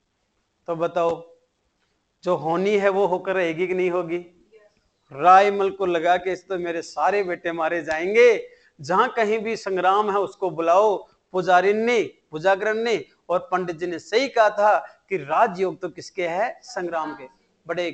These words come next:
गाजे बाजे के साथ संग्राम सिंह को बुलाया जाता है और संग्राम सिंह आता है। पांच मई पन्द्रह सौ नौ ईस्वी को संग्राम सिंह का राज्याभिषेक किया जाता है और वही संग्राम सिंह राणा सांगा के नाम से प्रसिद्ध होता है। बताओ,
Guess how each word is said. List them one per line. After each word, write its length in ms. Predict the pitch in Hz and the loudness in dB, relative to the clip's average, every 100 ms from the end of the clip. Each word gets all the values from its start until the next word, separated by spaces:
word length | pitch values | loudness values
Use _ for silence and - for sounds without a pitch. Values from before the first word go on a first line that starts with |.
| - | 0
गाजे 280 | 165 170 185 | 2 2 0
बाजे 320 | 165 160 160 | 0 0 -2
के 120 | 160 | -10
साथ 200 | 156 160 | -6 -6
संग्राम 480 | 156 - 151 156 160 | -6 -10 -8 -8 -8
सिंह 200 | 156 156 | -12 -10
को 100 | 151 | -10
बुलाया 280 | 131 143 160 | -8 -2 -2
जाता 380 | 160 160 180 170 | 0 -2 0 0
है 200 | 139 - _ _ | -2 -10 _ _
और 140 | 147 143 | -8 -8
संग्राम 460 | - 208 196 190 | -4 -2 0 0
सिंह 220 | 180 190 160 | -2 -4 -4
आता 260 | 156 180 | -2 0
है। 80 | 170 | 0
पांच 460 | - 208 240 247 - | -2 -2 0 0 -6
मई 240 | 196 185 | -4 -4
पन्द्रह 420 | 185 180 175 175 170 | -4 -6 -4 -2 -4
सौ 160 | 175 | -4
नौ 300 | 143 135 185 | -10 -4 0
ईस्वी 340 | 190 185 180 170 | 0 0 -4 -6
को 360 | - 180 143 _ _ | -2 -2 -4 _ _
संग्राम 500 | - 175 170 160 156 | -10 -6 -4 -2 -4
सिंह 240 | 156 160 147 | -6 -12 -8
का 100 | 147 | -6
राज्याभिषेक 640 | 139 135 147 135 165 156 | -6 -8 -12 -14 -16 -12
किया 140 | 165 160 | -8 -4
जाता 380 | 170 170 220 | -4 -2 -2
है 80 | 247 - _ - | -2 -6 _ -6
और 100 | 180 | -4
वही 300 | 151 220 302 | 4 4 4
संग्राम 480 | - 214 190 190 190 | 0 -2 0 0 0
सिंह 340 | 226 240 170 - _ - | -4 -4 -4 -8 _ -6
राणा 240 | 160 165 | -6 -6
सांगा 400 | 160 165 160 175 | -10 -12 -8 -6
के 160 | 196 202 | -6 -6
नाम 220 | 147 135 | -8 -10
से 140 | - | -14
प्रसिद्ध 580 | 147 135 - 156 233 349 - _ - | -20 -20 -16 -6 -6 -6 -14 _ -20
होता 280 | 143 - - | -18 -16 -16
है। 120 | _ _ _ _ _ _ _ _ _ _ _ _ _ _ _ _ _ _ _ _ _ _ | _ _ _ _ _ _ _ _ _ _ _ _ _ _ _ _ _ _ _ _ _ _
बताओ, 320 | 160 156 160 | -6 -2 -2